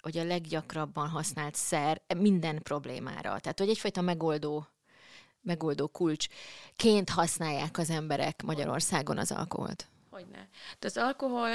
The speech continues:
Speaker 2: ö, nagyon gyorsan oldja a szorongást. Hát, hogy pont ezért szokták használni, hogy van egy nehéz nap, van egy szorongató élethelyzet, és akkor nem kell rajta gondolkodni hosszan, nem kell, öm,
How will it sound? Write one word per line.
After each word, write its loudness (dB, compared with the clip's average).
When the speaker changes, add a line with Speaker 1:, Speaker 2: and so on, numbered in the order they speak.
Speaker 2:
ö, 0
nagyon -2
gyorsan -2
oldja -4
a -2
szorongást. -6
Hát, -14
hogy -4
pont 0
ezért -4
szokták -6
használni, -6
hogy -6
van -4
egy -8
nehéz -6
nap, 0
van -4
egy -10
szorongató -4
élethelyzet, 0
és 2
akkor 2
nem 2
kell 0
rajta -2
gondolkodni -2
hosszan, 0
nem -2
kell, -2
öm, -4